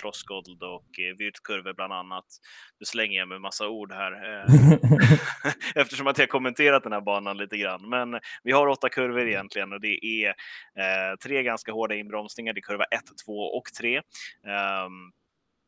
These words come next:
Speaker 1: och sen så avslutningen på den här, in-, inneplan på den här banan, det är kurvorna, kurva fyra, fem och sex, det vill säga Rausch och Würzkurve,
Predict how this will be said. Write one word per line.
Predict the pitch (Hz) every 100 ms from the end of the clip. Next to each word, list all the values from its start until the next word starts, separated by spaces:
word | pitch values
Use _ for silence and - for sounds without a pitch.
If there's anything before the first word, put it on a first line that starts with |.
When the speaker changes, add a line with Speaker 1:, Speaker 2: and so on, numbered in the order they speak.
| _ _ _ _ _ - -
Speaker 1:
och | 123
sen | 127
så | 117 131 127 - -
avslutningen | 151 127 - 156 160 127
på |
den | 113
här, | 104
in-, | 95 95 143
inneplan | 143 135 - 143
på | 127
den | 107
här |
banan, | 101 95 101
det | 113
är |
kurvorna, | - 110 101 101 101 95
kurva | 107 104 -
fyra, | 117 104
fem | - 101 101
och |
sex, | - 139 - - -
det | 110
vill | 101
säga | - 98 98
Rausch | 113 117 110
och | 98 -
Würzkurve, | 135 123 - 110 98